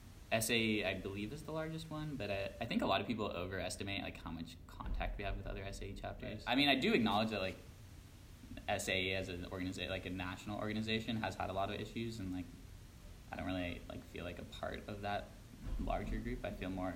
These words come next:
connected to my individual chapter. Um, again, I'd stress the fact that, like,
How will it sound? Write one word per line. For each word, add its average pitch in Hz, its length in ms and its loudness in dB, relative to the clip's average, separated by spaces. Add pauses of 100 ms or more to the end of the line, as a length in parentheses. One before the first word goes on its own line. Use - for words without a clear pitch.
(160)
connected - 360 -8
to - 80 -8
my 90 120 -2
individual 92 420 -4
chapter. 110 280 -4 (680)
Um, 92 300 0 (2250)
again, 110 220 8
I'd 98 200 4
stress 95 280 4
the 107 80 -4
fact 110 240 6
that, 104 80 0
like, 90 180 -2